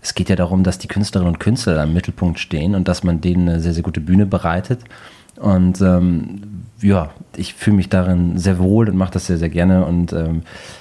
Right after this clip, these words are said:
äh, ist für mich etwas wirklich komplett anderes, als wenn man selber da im Line-Up sitzt und, ähm, Kunst macht, weil in dem Fall muss es ja nicht zwingend Kunst sein und man ist ja auch Zeremonienmeister und muss einfach so den Rahmen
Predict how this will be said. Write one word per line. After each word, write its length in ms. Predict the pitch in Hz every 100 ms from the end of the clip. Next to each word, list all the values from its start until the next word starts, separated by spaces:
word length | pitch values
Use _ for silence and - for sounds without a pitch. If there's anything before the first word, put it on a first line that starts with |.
| -
äh, 280 | - 85 78 - -
ist 160 | - -
für 240 | - -
mich 200 | 98 90
etwas 240 | - 92 -
wirklich 220 | 98 92 _
komplett 500 | - 113 135 - 101
anderes, 600 | - 78 80 85 90 - -
als 320 | 95 90 - 104
wenn 160 | 95 95
man 200 | 92 92
selber 320 | 101 107 104
da 100 | 92
im 120 | 92
Line-Up 420 | 87 82 82 - -
sitzt 400 | 82 82 - 87
und, 480 | 87 85 82 - -
ähm, 300 | 80 80 80 - -
Kunst 380 | - 123 117 -
macht, 320 | 69 - -
weil 120 | 82
in 80 | 85
dem 120 | 87
Fall 360 | 87 90 87 90 - - - - - -
muss 120 | 98
es 120 | 95
ja 80 | 92
nicht 160 | 90
zwingend 220 | - 90 87
Kunst 240 | 123 120
sein 140 | 98 92
und 260 | 92 90 - 110
man 180 | - 85
ist 120 | 87
ja 80 | 80
auch 80 | -
Zeremonienmeister 1040 | 107 98 92 98 104 101 95 98 - 113
und 160 | 101 98
muss 240 | 101 -
einfach 200 | 95 98
so 120 | -
den 160 | 95 92
Rahmen 340 | 92 98 98